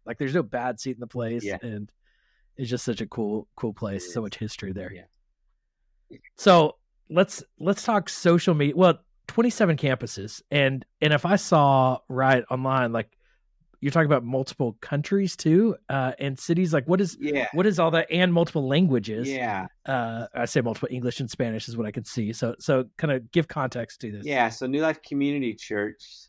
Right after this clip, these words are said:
Speaker 2: that, that's the twenty-seven locations, and we have,
Speaker 1: Okay.
Speaker 2: um, services in four different languages: English, Spanish, Mandarin, and
Speaker 1: Wow.
Speaker 2: then, uh, K'che', which is like a, a dialect of Spanish-speaking countries,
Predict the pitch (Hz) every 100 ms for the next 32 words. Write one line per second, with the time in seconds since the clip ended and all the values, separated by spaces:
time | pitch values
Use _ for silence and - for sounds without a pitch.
0 | _ 117 120 123 123 131 139 - 123 120
1 | 117 113 113 113 104 98 - 101 98 104
2 | 104 104 104 113 135 107 101 101 95 90
3 | 90 - 113 110 113 110 98 92 104 98
4 | 101 101 95 90 90 90 87 - 110 110
5 | 113 113 - _ - 117 104 104 107 -
6 | _ _ _ _ 98 101 107 113 131 156
7 | _ _ _ _ _ _ _ _ _ 101
8 | 104 104 101 - 101 95 92 - _ _
9 | _ _ - 101 - - 143 107 98 -
10 | 101 104 95 101 98 95 _ 104 98 -
11 | _ 113 104 90 101 107 101 92 92 _
12 | - 98 95 101 _ _ - - 110 110
13 | - 113 113 117 113 120 123 -